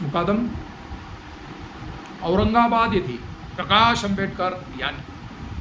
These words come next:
अफसर खान यांच्या प्रसा-, प्रचार सभेमध्ये आगामी खासदार, औरंगाबादचा खासदार हा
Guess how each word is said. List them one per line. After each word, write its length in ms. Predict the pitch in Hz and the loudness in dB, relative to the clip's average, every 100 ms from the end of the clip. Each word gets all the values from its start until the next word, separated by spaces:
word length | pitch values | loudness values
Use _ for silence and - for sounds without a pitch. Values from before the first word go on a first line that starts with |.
| - - - - - | -10 -14 -14 -10 -8
अफसर 420 | 170 - 247 247 | -8 -2 2 2
खान 360 | 233 226 226 220 - - - | 4 4 4 0 -8 -12 -4
यांच्या 520 | 147 196 196 196 196 | 0 0 2 2 4
प्रसा-, 800 | 190 - 139 190 190 190 - - - | 2 0 4 8 8 6 0 -12 -10
प्रचार 420 | - 214 214 208 | 2 8 8 6
सभेमध्ये 2250 | - 151 165 165 - - - - - - - - - - - - - - 147 175 156 131 - - - - - - - - - - - - - - 143 | 2 -4 -2 -4 -6 -12 -14 -14 -12 -10 -10 -10 -12 -12 -12 -12 -12 -10 -2 0 0 -4 -12 -14 -12 -14 -14 -12 -12 -12 -12 -10 -10 -10 -12 -10 0
आगामी 640 | 156 180 214 226 240 247 240 170 | 2 6 8 8 8 6 4 -4
खासदार, 880 | 170 156 190 170 - - - - 147 | -2 2 4 4 0 -12 -16 -4 -2
औरंगाबादचा 720 | 160 190 214 214 214 208 190 143 | 0 2 4 4 2 2 0 0
खासदार 1040 | 139 - 170 170 170 - - - - 127 | -4 0 0 0 -4 -10 -12 -12 -12 -2
हा 280 | 147 139 | 0 0